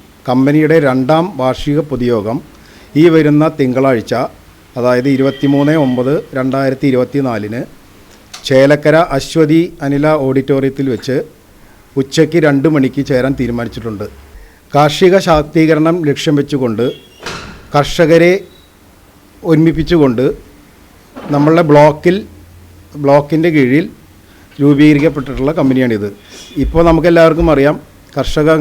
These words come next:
കർഷകർക്ക് അവരുടെ ഉൽപ്പന്നങ്ങൾ വിൽപ്പന ചെയ്യുന്നതിന് വേണ്ടിയിട്ടുള്ള യാതൊരുവിധ സംവിധാനങ്ങളും ഇപ്പം നിലവിൽ ഇല്ല. ഉള്ളതെല്ലാം, ഏഹ്, വളരെ പ്രശ്നമായിട്ടിരിക്കുകയാണ്. ഏഹ്, കുറ-, പല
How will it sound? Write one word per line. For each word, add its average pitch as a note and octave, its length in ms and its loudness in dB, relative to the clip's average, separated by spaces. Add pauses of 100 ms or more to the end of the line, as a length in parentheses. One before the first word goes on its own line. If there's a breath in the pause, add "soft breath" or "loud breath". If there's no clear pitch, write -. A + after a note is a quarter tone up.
(260)
കർഷകർക്ക് D3+ 460 0 (100)
അവരുടെ D3+ 260 2
ഉൽപ്പന്നങ്ങൾ D3 480 0 (100)
വിൽപ്പന C3+ 360 -2
ചെയ്യുന്നതിന് C#3 360 0
വേണ്ടിയിട്ടുള്ള A2+ 400 -6 (680 loud breath)
യാതൊരുവിധ D#3+ 480 4 (100)
സംവിധാനങ്ങളും C#3 640 2 (260)
ഇപ്പം C#3 200 -4
നിലവിൽ B2 280 -2 (360)
ഇല്ല. A2 120 -6 (760 soft breath)
ഉള്ളതെല്ലാം, E3 520 4 (280)
ഏഹ്, B2 260 -2 (100)
വളരെ C#3+ 260 0 (380)
പ്രശ്നമായിട്ടിരിക്കുകയാണ്. C#3 840 0 (680 loud breath)
ഏഹ്, A2 340 -6 (340)
കുറ-, C#3+ 240 0
പല C#3+ 100 4